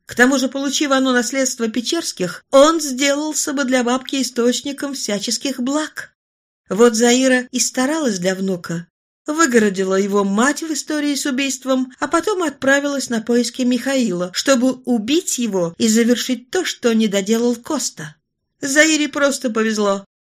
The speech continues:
Приехав в Москву, она сразу нашла графа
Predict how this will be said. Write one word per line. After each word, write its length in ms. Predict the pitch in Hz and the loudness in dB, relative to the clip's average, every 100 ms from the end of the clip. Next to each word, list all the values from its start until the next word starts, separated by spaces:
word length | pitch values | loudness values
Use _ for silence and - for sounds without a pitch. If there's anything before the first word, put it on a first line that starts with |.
| - | 0
Приехав 420 | 240 240 220 208 | 4 4 2 -4
в 40 | |
Москву, 580 | 220 226 226 269 302 285 | -2 -2 -4 -4 -4 -2
она 240 | 220 233 233 | -2 0 -2
сразу 540 | - 277 302 285 262 | 0 4 4 4 0
нашла 440 | 233 226 - 254 247 | -4 -4 -2 0 2
графа 580 | 254 294 302 214 170 | 2 2 0 -4 -6